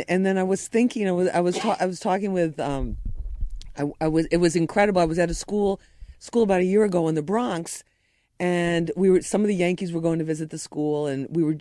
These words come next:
we were covering. It was, like, a nice kind of feel-good, slow news day, and it was a fun story.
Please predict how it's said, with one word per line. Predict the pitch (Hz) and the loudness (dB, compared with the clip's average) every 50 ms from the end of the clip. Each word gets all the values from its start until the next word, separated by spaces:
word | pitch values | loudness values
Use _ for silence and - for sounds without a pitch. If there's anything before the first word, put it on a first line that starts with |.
| - | -2
we | 160 170 160 | -2 0 0
were | 147 | 0
covering. | - - 160 151 139 147 143 | -2 -2 0 0 2 2 0
It | 147 143 | 0 -2
was, | 151 156 147 | -2 -4 -2
like, | 151 151 147 | -4 -4 -2
a | 165 151 | -2 -4
nice | 147 147 151 147 - | -2 -4 -4 -6 -8
kind | - - 147 135 | -8 -8 -6 -6
of | 131 | -8
feel-good, | - - 151 139 135 143 143 135 131 131 | -6 -4 -4 -2 -2 0 0 -2 -2 -2
slow | - - 151 139 143 | -4 -6 -4 -4 -2
news | 143 135 131 131 127 127 | -2 -2 -2 -4 -4 -4
day, | - 139 131 127 | -4 -2 -2 -2
and | 127 127 | -2 -4
it | 117 | -6
was | 120 123 | -8 -8
a | 135 120 | -8 -8
fun | - 131 123 120 | -8 -8 -10 -10
story. | - - - 196 214 208 180 165 156 | -10 -8 -6 -4 -4 -2 -2 -4 -6